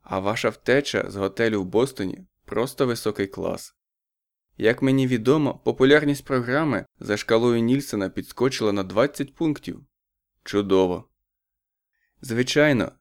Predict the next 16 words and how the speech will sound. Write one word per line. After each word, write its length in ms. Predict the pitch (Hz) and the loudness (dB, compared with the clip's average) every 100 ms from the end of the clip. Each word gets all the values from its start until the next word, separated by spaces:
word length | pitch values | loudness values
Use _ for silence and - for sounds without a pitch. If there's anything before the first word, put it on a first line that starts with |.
| _ | _
ви 180 | 117 180 | -2 2
майже 300 | 185 170 160 | 4 4 2
були 260 | 156 165 156 | 2 2 2
в 60 | |
наших 380 | 160 156 156 - | 2 0 -4 -6
руках, 440 | 156 - 160 113 | -4 2 2 2
коли 260 | - 101 101 | -2 2 2
розігрували 680 | 101 101 110 107 98 95 92 | 2 -2 -4 -2 0 0 0
свою 260 | 98 95 | 0 0
інтерлюдію 680 | - 101 98 95 104 95 92 | 0 -2 -2 0 -2 0 -2
в 40 | 92 | -2
Портленді. 720 | 101 - 110 98 92 85 - _ _ _ _ | -8 -2 0 0 -2 -8 -14 _ _ _ _
Але 220 | - 117 | -2 0
нам 220 | 127 156 151 | 2 2 2
не 100 | 139 | 2
пощастило. 840 | 127 - 104 - 95 85 76 | 0 0 -4 -2 -2 -2 -4